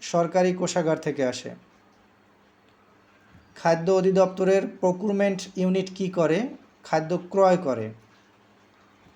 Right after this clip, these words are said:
জেলা পর্যায়ে খাদ্য নিয়ন্ত্রণের দায়িত্বে কে থাকে? জেলা খাদ্য নিয়ন্ত্রক।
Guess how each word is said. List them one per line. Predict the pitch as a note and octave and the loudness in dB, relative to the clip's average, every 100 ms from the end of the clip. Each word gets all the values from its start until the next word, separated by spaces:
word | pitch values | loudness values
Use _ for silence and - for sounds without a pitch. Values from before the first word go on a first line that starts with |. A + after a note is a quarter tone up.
| _ _ _ _ D3 A#2+ | _ _ _ _ -12 -4
জেলা | D#3+ F#3 G3 | 0 4 4
পর্যায়ে | G3 F#3+ F#3+ F3+ F#3+ F#3+ | 4 4 4 6 4 4
খাদ্য | F#3+ F3 E3+ E3+ | 2 0 0 0
নিয়ন্ত্রণের | F#3 F3+ F#3 F3+ F#3+ F#3 F3 | 0 0 0 -2 -2 -2 2
দায়িত্বে | F3 F3 - F#3 | 0 0 -4 -6
কে | F3+ F3 | -2 -4
থাকে? | E3+ D#3 D#3+ F#3+ D4+ - _ - D3 | -2 -6 -4 -6 -6 -14 _ -12 -6
জেলা | D3+ F3+ F3 | -2 2 0
খাদ্য | F3 E3+ D#3+ E3+ | 0 -2 -2 -6
নিয়ন্ত্রক। | E3 D#3 D3+ C#3+ B2 | -4 -4 -6 -6 -6